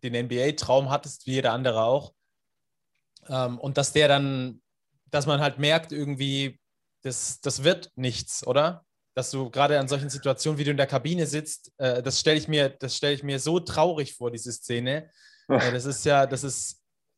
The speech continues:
Speaker 1: krass. Also du arbeitest dein Leben lang eigentlich für einen Traum und dann sitzt du in der Kabine fünfzig Meter vom Spielfeld weg, wo du, äh, wo dein Traum stattfindet eigentlich, oder?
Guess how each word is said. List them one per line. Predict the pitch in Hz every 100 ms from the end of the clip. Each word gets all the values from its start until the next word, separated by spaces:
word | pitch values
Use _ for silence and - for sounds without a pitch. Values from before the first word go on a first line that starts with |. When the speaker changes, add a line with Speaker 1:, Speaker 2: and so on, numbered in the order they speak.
| -
Speaker 1:
krass. | - 160 165 -
Also | 120 127 120
du | 131
arbeitest | 156 170 151 156
dein | 147
Leben | 175 165
lang | 160 165
eigentlich | 156 165 165
für | 156
einen | 143
Traum | - 160 175
und | 151 147
dann | 147 151 151 139
sitzt | - 139 -
du | 147 143 143
in | 143
der | 139
Kabine | 139 131 156 151 151 _ _
fünfzig | 165 160 - 143
Meter | 143 147 135
vom | - 135
Spielfeld | - 156 151 123
weg, | 135 - -
wo |
du, | 127 127 127 127 _ _ _ _ _ -
äh, | 131
wo | 139
dein | 147 139
Traum | - 143
stattfindet | 139 151 - 113 98 -
eigentlich, | 98 101 98 104
oder? | 113 135